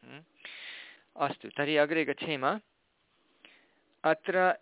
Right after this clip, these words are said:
यथा सामान्यं सोपानत्रयं भवति अस्माकं। विकरणप्रत्ययनिमित्तं, निमित्तकम् अङ्गकार्यं,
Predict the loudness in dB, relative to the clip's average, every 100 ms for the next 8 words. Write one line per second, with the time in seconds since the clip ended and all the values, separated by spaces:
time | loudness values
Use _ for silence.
0 | _ -4 -4 0 2 4 4 2 -4 _
1 | -4 0 2 4 2 2 -4 -6 -10 _
2 | _ _ _ _ _ _ -6 0 2 2
3 | 2 2 2 4 6 6 4 0 -2 -2
4 | -2 -2 -12 -16 _ _ _ _ _ _
5 | _ -16 -2 2 4 2 2 0 0 2
6 | 4 6 4 4 -4 _ _ _ _ _
7 | -8 -4 -2 -2 _ _ 0 2 -2 -14
8 | -18 -20 -20 -18 -8 -4 -4 -2 -2 0
9 | -2 -4 -6 0 6 6 6